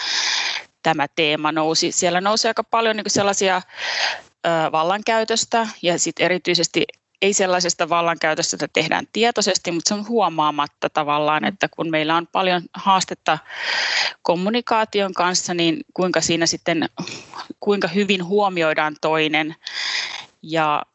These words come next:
Speaker 1: kuinka me ylipäänsä niinku työntekijöinä käyttäydytään tilanteissa, joissa välttämättä toisella ei ole ihan sitä samaa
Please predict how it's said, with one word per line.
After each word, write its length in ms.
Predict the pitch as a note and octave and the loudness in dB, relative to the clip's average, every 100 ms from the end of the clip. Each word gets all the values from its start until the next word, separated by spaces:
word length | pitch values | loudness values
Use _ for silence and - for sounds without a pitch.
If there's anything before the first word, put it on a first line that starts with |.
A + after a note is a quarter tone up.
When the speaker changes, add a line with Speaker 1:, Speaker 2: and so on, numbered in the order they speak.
| _ | _
Speaker 1:
kuinka 300 | - F3+ F3+ | -2 0 0
me 120 | F#3 | 0
ylipäänsä 560 | F#3+ G3 - E3+ E3+ F3 | 2 2 2 0 0 0
niinku 220 | E3+ E3+ - | -2 -4 -2
työntekijöinä 600 | F3+ D#3+ D#3 - D#3+ D#3 | 0 2 0 -2 -2 0
käyttäydytään 800 | F3 E3 - D3+ D#3+ D#3+ D#3+ D#3 | 2 0 2 0 0 0 -2 0
tilanteissa, 680 | E3 E3 D3+ - E3+ - - | 0 0 0 0 0 0 0
joissa 440 | - - - E3+ | 0 0 0 0
välttämättä 540 | E3 D#3+ E3+ D#3+ D#3 | 0 0 -2 -2 -2
toisella 500 | E3 E3+ E3 - G2 | 0 2 2 0 0
ei 180 | - - | 0 0
ole 140 | - - | 2 0
ihan 260 | E3+ E3 | 0 0
sitä 120 | D#3 | 0
samaa 480 | D#3+ E3+ D#3+ D3+ D3 | -2 -2 0 0 0